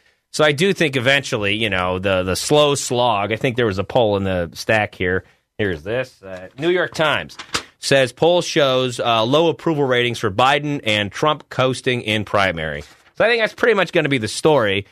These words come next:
uh, but I certainly don't think it's gonna be the last we're gonna hear from some of these individuals, especially, uh, Vivek Ramaswamy. Uh, so, yeah, more, uh, quote-unquote must-see T V. I just saw this, and I'm like, <sighs> "Really,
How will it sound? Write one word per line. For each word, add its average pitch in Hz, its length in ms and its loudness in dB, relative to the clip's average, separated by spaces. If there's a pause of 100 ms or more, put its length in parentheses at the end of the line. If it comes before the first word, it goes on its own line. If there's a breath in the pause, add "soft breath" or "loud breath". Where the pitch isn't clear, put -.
(280 soft breath)
uh, 113 420 2
but 120 180 -2
I 120 60 -2
certainly 135 360 -2
don't 120 140 -4
think 120 180 0
it's 110 100 -8
gonna 107 140 -2
be 104 60 -2
the 95 80 -4
last 101 300 0
we're 107 80 -2
gonna 98 120 -4
hear 95 180 0
from 90 220 -2
some 107 180 -2
of 98 60 0
these 92 80 -4
individuals, 92 480 -2
especially, 92 680 -2
uh, 85 140 -2
Vivek 90 540 -2
Ramaswamy. 90 800 -2 (500 soft breath)
Uh, 117 380 2
so, - 140 -2
yeah, 156 240 4
more, 160 360 0
uh, 123 140 -2
quote-unquote 135 680 0
must-see 123 420 0
T 113 240 -2
V. 107 340 0 (460 soft breath)
I - 60 4
just 302 220 -2
saw 185 200 2
this, 160 260 0
and 151 100 -4
I'm 156 80 -4
like, 143 380 -4 (800 loud breath)
<sighs> - 800 -20
"Really, 214 340 -2